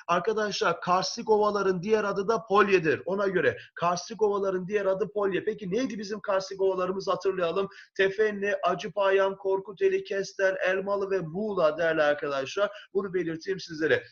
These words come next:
Tefenli, Ama-, e, Tefenli, Acıpayam, Korkuteli, Kester, Elmalı ve Muğla ovaları bizim karstik ovalarımız. O zaman bir daha bir bakalım. En küçük karstik aşınım şekli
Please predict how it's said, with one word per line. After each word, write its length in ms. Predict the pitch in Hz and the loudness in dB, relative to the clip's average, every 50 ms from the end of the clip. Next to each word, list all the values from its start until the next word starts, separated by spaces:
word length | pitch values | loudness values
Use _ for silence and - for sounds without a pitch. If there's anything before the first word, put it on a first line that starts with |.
| _ _ - | _ _ -10
Tefenli, 520 | 185 170 - 196 196 180 165 160 160 156 - - | -10 -8 -4 -4 -4 -4 -2 -2 -4 -4 -2 0
Ama-, 340 | 165 165 175 180 180 185 - - | 0 0 0 0 -4 -4 -4 -2
e, 200 | 165 165 160 160 | -2 -2 -2 -2
Tefenli, 520 | - 180 175 - 196 190 175 156 151 151 | -4 -8 -6 -4 -4 -4 -2 -2 -4 -4
Acıpayam, 640 | - - 165 170 165 196 190 - 175 170 160 151 156 151 - | 0 0 0 0 -2 -6 -4 -2 0 2 2 0 0 -2 -6
Korkuteli, 540 | 180 175 170 - 190 - - 156 151 147 | -6 -6 -6 -8 -14 -10 -8 -8 -8 -6
Kester, 460 | 143 - 180 175 - - - 151 135 127 | -4 -4 -4 -6 -6 -4 -2 -2 0 0
Elmalı 460 | - 175 185 185 185 180 170 156 143 | 0 -2 -2 -2 -2 -4 -4 -4 -4
ve 80 | 135 | -6
Muğla 340 | 131 143 175 214 220 196 185 | -6 -4 -4 -4 0 0 2
ovaları 500 | 160 147 135 131 135 135 151 196 214 214 - - - - - | 2 2 2 0 -2 0 0 0 0 0 -2 -12 -18 -10 -10
bizim 280 | 185 175 165 220 214 180 | -8 -8 -8 -10 -12 -8
karstik 420 | - 180 170 170 - - 175 160 | -6 -4 -4 -4 -6 -10 -8 -2
ovalarımız. 420 | 170 170 160 160 151 151 147 123 120 | -2 0 2 2 0 0 -2 -4 -2
O 120 | - 185 180 | -2 -4 -2
zaman 240 | 190 220 220 202 | -2 -2 -2 -2
bir 100 | 254 208 | -2 0
daha 200 | 226 214 196 175 | 2 2 2 0
bir 60 | 156 156 | 0 -2
bakalım. 340 | 156 143 - 127 107 101 - - - - - - | -2 0 0 -2 -2 -4 -6 -14 -20 -6 2 2
En 220 | 233 269 269 233 | 4 4 4 0
küçük 300 | - - - 233 208 - | -4 -8 -10 -10 -10 -4
karstik 380 | - 214 202 - - 214 185 208 | -2 -2 -2 -2 -4 -4 -4 -4
aşınım 320 | 196 - - 208 202 185 | -2 -2 -4 -4 -6 -6
şekli 440 | - - 185 180 - - 214 214 | 0 0 0 0 0 2 2 2